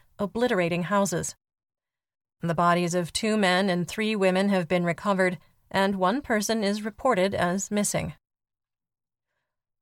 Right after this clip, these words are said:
Critical energy infrastructure in the Zhytomyr Oblast was hit by a cruise missile, knocking out power to a hundred and fifty thousand people. At the time of recording,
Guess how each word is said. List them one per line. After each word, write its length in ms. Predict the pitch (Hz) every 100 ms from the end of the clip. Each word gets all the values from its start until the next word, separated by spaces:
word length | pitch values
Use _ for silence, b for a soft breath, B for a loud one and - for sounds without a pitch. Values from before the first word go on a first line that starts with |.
| _ -
Critical 400 | 208 202 190 180
energy 460 | - 214 233 214
infrastructure 800 | 165 185 196 180 202 175 - 208
in 100 | 190
the 80 | 180
Zhytomyr 560 | 175 202 226 214 196 190
Oblast 560 | 185 185 180 208 214
was 200 | 196 185
hit 260 | - 202 -
by 100 | 180
a 100 | 175
cruise 380 | - 208 202 185
missile, 400 | 175 185 185 b b b _ -
knocking 360 | 180 190 196 185
out 220 | 170 -
power 380 | 208 208 196 190
to 160 | 208
a 80 | 202
hundred 340 | 185 190 208 262
and 140 | 285
fifty 280 | 175 - 196
thousand 520 | - 175 165 165 160
people. 400 | - 190 - - _ _ _ _ _ _ _
At 140 | - 160
the 100 | 165
time 260 | 180 175
of 120 | 165 165
recording, 520 | 156 208 196 180